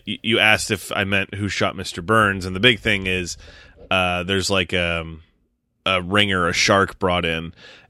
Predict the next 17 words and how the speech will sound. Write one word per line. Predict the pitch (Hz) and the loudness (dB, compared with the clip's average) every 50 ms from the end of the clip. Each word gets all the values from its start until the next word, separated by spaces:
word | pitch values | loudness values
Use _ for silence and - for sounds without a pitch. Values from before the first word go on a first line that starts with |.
| _ | _
in | - 92 92 90 87 87 87 | 0 2 2 2 2 0 -2
the | 87 | -4
King | - - 104 98 | -2 0 0 2
of | 95 | 2
the | 87 | 2
Hill | 90 92 92 | 2 4 4
episode | 90 80 - - 98 92 | 2 2 0 0 0 0
that's | 87 87 82 87 | 0 -2 -2 0
very | 92 90 87 87 - | 0 0 0 0 -2
similar | - - 87 87 85 85 85 85 | -4 -4 -4 -4 -4 -4 -4 -6
to, | - - - 92 78 60 62 62 | -8 -6 -4 -4 -2 -2 -2 -2
uh, | 58 62 58 58 90 - - _ _ _ _ _ _ _ _ _ _ - | -2 -2 -2 -4 -6 -8 -12 _ _ _ _ _ _ _ _ _ _ -2
Daniel | 104 104 98 95 90 82 | 0 2 2 2 0 -2
Craig's | - - 90 87 85 - | -4 -4 -4 -4 -4 -6
character | - - 85 73 76 - - - 60 | -8 -8 -8 -8 -8 -8 -10 -10 -10
in | 57 64 | -8 -8
this. | 65 64 71 - - - - | -10 -10 -8 -8 -10 -10 -12